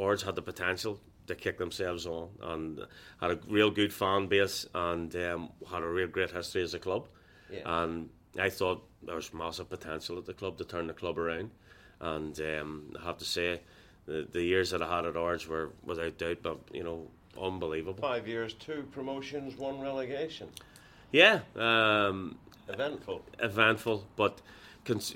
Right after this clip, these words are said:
Speaker 1: you know, when, when you t-, consider where the club was, Jackie, whenever I went there, I was so proud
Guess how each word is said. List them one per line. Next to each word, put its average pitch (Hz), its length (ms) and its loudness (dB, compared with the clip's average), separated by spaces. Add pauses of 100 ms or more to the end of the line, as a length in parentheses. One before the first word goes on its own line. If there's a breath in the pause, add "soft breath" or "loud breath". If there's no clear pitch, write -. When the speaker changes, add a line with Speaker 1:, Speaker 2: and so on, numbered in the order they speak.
Speaker 1:
you 120 140 4
know, 113 100 10
when, 107 220 6
when 113 120 6
you 110 100 6
t-, - 120 -4
consider 127 440 6
where 117 160 10
the 107 80 6
club 107 260 4
was, 104 240 4
Jackie, 113 240 4
whenever 101 280 4
I 95 80 4
went 92 260 0
there, 107 280 2
I 98 100 0
was 87 120 -4
so 104 280 6
proud 92 400 2